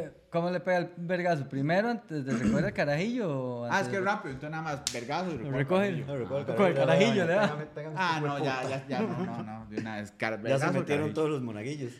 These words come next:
Speaker 2: De por sí los carajillos flotan en la vara. <laughs>
Speaker 1: Pero tienen la mollera abierta
Speaker 2: Ajá,
Speaker 1: para que
Speaker 2: que
Speaker 1: floten.
Speaker 2: salgan ahí.
Speaker 3: Sí, tú, weón.
Speaker 2: Entonces no se ha visto nada, mae, esos pichudos, mae, un compa chile le enseñó al bebé a nadar desde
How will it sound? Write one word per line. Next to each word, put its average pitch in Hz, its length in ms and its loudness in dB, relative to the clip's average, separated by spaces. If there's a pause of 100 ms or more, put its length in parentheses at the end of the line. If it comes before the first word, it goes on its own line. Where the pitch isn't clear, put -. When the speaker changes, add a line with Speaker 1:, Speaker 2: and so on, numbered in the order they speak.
Speaker 2:
De 139 120 -2
por 156 140 2
sí 180 60 6
los 226 140 0
carajillos 180 360 0
flotan 190 380 -6
en 92 180 -8
la 80 120 -12
vara. 87 220 -14 (520)
<laughs> - 1300 -12
Speaker 1:
Pero 120 180 -4
tienen 135 420 2
la 117 100 0
mollera 120 420 -2
abierta 139 300 0
Speaker 2:
Ajá, - 80 -2
Speaker 1:
para 110 100 -4
que - 80 -4
Speaker 2:
que - 60 -8
Speaker 1:
floten. 110 220 -4
Speaker 2:
salgan 110 220 -4
ahí. 123 60 -12
Speaker 3:
Sí, 98 100 -10 (140)
tú, 98 160 -14
weón. 104 300 -12 (480)
Speaker 2:
Entonces 92 160 -8
no 113 80 -4
se 143 60 0
ha 156 40 0
visto 165 200 -4
nada, 180 220 0
mae, 139 280 -2
esos 120 200 -10
pichudos, 147 580 -4
mae, 139 160 2
un 120 60 -2
compa 135 320 -2
chile 160 300 -2
le 113 100 -4
enseñó 101 240 -6
al 110 60 -8
bebé 131 160 0
a 139 60 0
nadar 147 360 -4
desde 82 320 -8